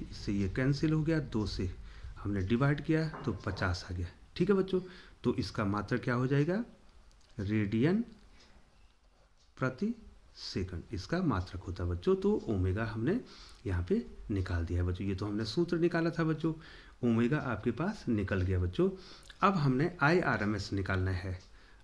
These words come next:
आईआरएमएस बराबर क्या हो जाएगा बच्चों? वोल्टेज अर्थात वी आर एम एस और बटे क्या हो जाएगा बच्चों? बटे कितना हो जाएगा? आर। ये देखिए बच्चों, यहाँ देखिए,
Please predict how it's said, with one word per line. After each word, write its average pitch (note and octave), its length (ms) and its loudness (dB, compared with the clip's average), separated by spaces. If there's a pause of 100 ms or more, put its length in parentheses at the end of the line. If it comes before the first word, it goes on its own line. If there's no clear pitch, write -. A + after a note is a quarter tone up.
(200)
आईआरएमएस A2+ 1700 0 (460)
बराबर F#2+ 360 0
क्या B2 180 0
हो C3 120 0
जाएगा D3+ 260 2
बच्चों? D3+ 320 2 (1900)
वोल्टेज A#2 880 2
अर्थात G#2 400 -2
वी A#2+ 160 4
आर A#2 240 2
एम A#2+ 140 2
एस - 300 -2 (280)
और G#2 200 -2
बटे G2+ 300 0
क्या C#3+ 180 0
हो C#3+ 120 4
जाएगा D#3 280 2
बच्चों? E3 300 0 (640)
बटे G#2+ 260 0
कितना C3+ 260 0
हो C#3 140 6
जाएगा? D3+ 280 2
आर। F2+ 380 -4 (420)
ये F#2+ 120 0
देखिए F2+ 280 -2
बच्चों, F#2 280 -2 (440)
यहाँ A2 180 0
देखिए, A#2+ 420 2